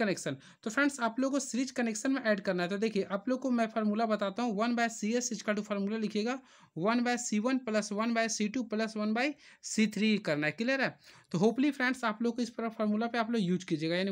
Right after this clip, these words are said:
one by C plus one by C plus one by C। तो ये आप लोग को जो गॉट होगा वन by, सॉरी, थ्री by C होगा, क्लियर है। अब already आप लोग को निकालना था क्या, सीएस निकालना था,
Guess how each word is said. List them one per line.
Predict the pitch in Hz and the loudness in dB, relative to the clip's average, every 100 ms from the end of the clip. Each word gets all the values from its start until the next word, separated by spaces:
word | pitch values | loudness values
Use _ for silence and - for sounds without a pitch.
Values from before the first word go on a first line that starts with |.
| 202 | -2
one | 220 | 0
by | 214 214 226 | 0 0 0
C | 247 247 | -4 -2
plus | 202 190 190 | -2 -2 -2
one | 202 214 | -2 0
by | 214 214 | 0 0
C | 247 208 | -4 -2
plus | 226 220 202 | -4 -2 -4
one | 202 | 0
by | 247 285 - - - - | 0 -2 -8 -20 -16 -2
C। | 190 147 - _ _ - | 0 0 -6 _ _ 2
तो | |
ये | 233 | 4
आप | 214 | 4
लोग | 254 | 2
को | 262 | 2
जो | 247 180 | 0 2
गॉट | 185 202 | 2 4
होगा | 220 254 214 | 2 0 0
वन | 220 233 | 0 2
by, | 269 294 - | 0 0 -6
सॉरी, | 208 226 180 | -2 0 0
थ्री | - 240 | -2 0
by | 269 294 - | 0 -2 2
C | 208 | 2
होगा, | 156 156 | 4 0
क्लियर | - 240 269 | -2 -2 0
है। | 226 - - - - | -2 -6 -20 -8 0
अब | 220 220 | 2 6
already | 220 240 285 | 6 6 4
आप | 247 254 | 2 0
लोग | 254 | 0
को | 262 | 2
निकालना | 233 220 233 247 | 2 0 0 -2
था | |
क्या, | 262 285 | -2 -2
सीएस | 269 - 269 - 233 220 | -4 -2 -2 -2 -2 0
निकालना | 226 196 160 143 | 2 2 2 0
था, | 147 | -4